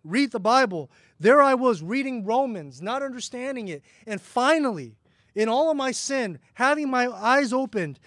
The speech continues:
to believe in all kinds of stuff that's difficult to believe,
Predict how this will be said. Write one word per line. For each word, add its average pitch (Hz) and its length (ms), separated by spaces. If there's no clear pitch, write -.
to 262 120
believe 214 720
in 214 120
all 277 160
kinds 294 380
of 285 80
stuff - 260
that's 175 160
difficult 262 520
to 262 60
believe, 233 400